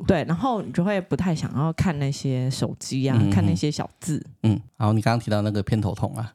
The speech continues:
Speaker 1: 嗯。
Speaker 2: 对，对，对，他也说有些人就是表面上配的是，是 OK 的，可是他们却是因为某些原因会，会偏头痛，然后他们可以去算出，哎，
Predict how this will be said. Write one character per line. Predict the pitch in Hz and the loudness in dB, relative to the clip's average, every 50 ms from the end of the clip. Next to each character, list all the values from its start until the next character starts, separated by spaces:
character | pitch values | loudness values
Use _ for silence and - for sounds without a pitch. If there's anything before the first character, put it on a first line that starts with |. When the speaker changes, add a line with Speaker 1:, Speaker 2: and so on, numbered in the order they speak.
| _ _ - | _ _ -4
Speaker 1:
嗯。 | 165 165 156 131 - - - | -4 -2 -2 -4 -8 -4 -2
Speaker 2:
对， | 131 | 0
对， | 117 107 | 2 2
对， | 92 - 92 92 | 2 2 0 0
他 | - 117 123 113 | 0 0 0 0
也 | 98 | -2
说 | 95 - 110 104 | -2 -2 -2 0
有 | 98 95 92 | 0 0 0
些 | 92 - 113 | 0 0 0
人 | 107 101 92 92 95 | 0 0 0 -2 -2
就 | - - 98 | -2 -2 -4
是 | - - 104 98 95 98 - - - _ _ - - | -2 -2 0 0 0 -2 -4 -10 -20 _ _ -2 0
表 | - 107 95 | 0 2 0
面 | 104 113 120 | 2 0 0
上 | 113 123 113 | 0 0 0
配 | 104 120 107 | 0 0 0
的 | 95 95 | 0 0
是， | 92 110 101 - _ | -2 -4 -4 -6 _
是 | - - - | -6 -6 -2
OK | - 104 113 101 - - 104 92 | -2 0 -2 -2 -2 -2 -2 -2
的， | 90 - - - _ | -2 -4 -8 -14 _
可 | - 101 | -4 -2
是 | 87 107 | 2 4
他 | 113 117 110 | 4 4 4
们 | 110 104 | 2 0
却 | - 110 | 0 0
是 | 101 - - 98 95 - - - - - - - - _ | -2 0 -2 -2 -2 -2 -6 -10 -18 -20 -20 -20 -14 _
因 | - - 113 | 0 2 2
为 | 113 110 107 | 2 2 2
某 | 104 101 98 92 92 | 0 0 -2 -2 -2
些 | - - 107 | 0 0 0
原 | 101 95 92 | 2 2 0
因 | 92 95 | 0 2
会， | 101 104 98 92 92 95 - - - | 2 2 0 0 -2 -6 -8 -2 0
会 | 113 104 | 0 0
偏 | 95 - 101 90 | 2 0 -2 -2
头 | - - | -2 -2
痛， | - - 95 92 98 80 - - | -2 -4 -4 -6 -6 -8 -12 -6
然 | - 107 92 | -4 -2 0
后 | 95 | 0
他 | 104 | 2
们 | 107 107 101 | 2 0 0
可 | 98 - | 0 -2
以 | 92 | -4
去 | 90 - 104 95 92 98 - - - - - | -2 -2 -2 -2 -2 -2 -6 -12 -18 -16 -4
算 | - - 104 95 | -2 0 0 0
出， | 92 104 | 0 -2
哎， | - - 131 160 | 0 0 0 -2